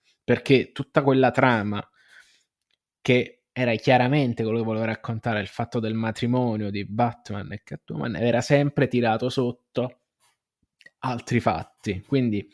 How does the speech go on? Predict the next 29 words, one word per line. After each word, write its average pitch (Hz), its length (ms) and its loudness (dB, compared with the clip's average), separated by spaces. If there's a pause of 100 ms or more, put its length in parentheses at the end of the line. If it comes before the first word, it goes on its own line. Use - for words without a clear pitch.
(720)
quella 147 240 2
che 139 80 2
era 131 80 2
la 123 120 0
sua 131 140 0
capacità 123 380 0
di 113 100 -2
raccontare 113 640 -2
l'umanità, 113 600 -2
come 104 240 -6
ha 101 40 -6
fatto 113 460 -4
con, 113 440 -2
eh, 113 240 -2
mister 113 440 -2
Miracle, 107 800 -2 (320)
come 120 180 -4
ha 117 40 0
fatto - 640 -6 (400)
con 120 220 2
i 120 80 2
Visioni, 117 600 0 (400)
con 110 160 0
i 110 40 0
Visione, 101 480 -2
anzi, 95 460 -6 (680)
ehm, 110 580 -4 (720)
non 131 480 2
uscivano. 98 840 0